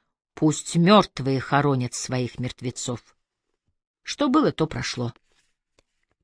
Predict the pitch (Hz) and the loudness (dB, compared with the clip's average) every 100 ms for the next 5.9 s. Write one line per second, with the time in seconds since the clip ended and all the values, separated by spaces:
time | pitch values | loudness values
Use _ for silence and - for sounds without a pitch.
0 | _ - 202 202 247 233 - 226 208 220 | _ 2 2 6 6 6 4 4 6 6
1 | 220 226 214 208 214 - _ _ _ _ | 6 6 4 0 -2 -6 _ _ _ _
2 | _ _ _ _ _ _ _ _ 196 214 | _ _ _ _ _ _ _ _ 4 4
3 | 208 214 214 - - 202 214 208 - 208 | 6 4 4 -2 -4 4 8 8 8 6
4 | 202 - _ _ _ _ _ _ _ - | 6 2 _ _ _ _ _ _ _ 0
5 | 202 202 226 220 185 180 330 - - | 4 8 10 8 6 6 4 4 -6